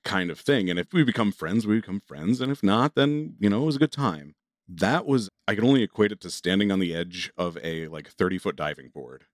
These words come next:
where you've never jumped before, and now you're doing casual encounters. I know that each one isn't going to be as amazing as the one I had had, and I just thought, "God, what am I going to do?"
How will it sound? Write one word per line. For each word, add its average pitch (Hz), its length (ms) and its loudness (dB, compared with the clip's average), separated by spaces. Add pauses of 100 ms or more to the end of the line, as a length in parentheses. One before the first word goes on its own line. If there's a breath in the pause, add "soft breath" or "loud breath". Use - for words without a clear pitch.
(160)
where 90 160 2
you've 90 180 0
never 95 280 4
jumped 92 360 -4
before, 90 520 0 (340)
and 92 100 2
now 107 100 4
you're 120 140 4
doing 110 240 4
casual 104 400 2
encounters. 85 840 -4 (340)
I 110 160 2
know 147 260 6
that 123 120 4
each 131 220 2
one 135 180 4
isn't 120 220 6
going 120 240 4
to 113 40 2
be 127 140 6
as 113 80 4
amazing 107 480 4
as 92 140 0
the 98 80 2
one 104 160 2
I 95 80 0
had 90 140 -6
had, 95 520 -4
and 90 140 -4
I 87 160 -6
just 95 420 -8
thought, 110 280 -2 (340)
"God, 92 300 -10
what 82 140 -6
am 98 80 0
I 92 60 -2
going 85 240 -8
to 76 80 -20
do?" 87 400 -4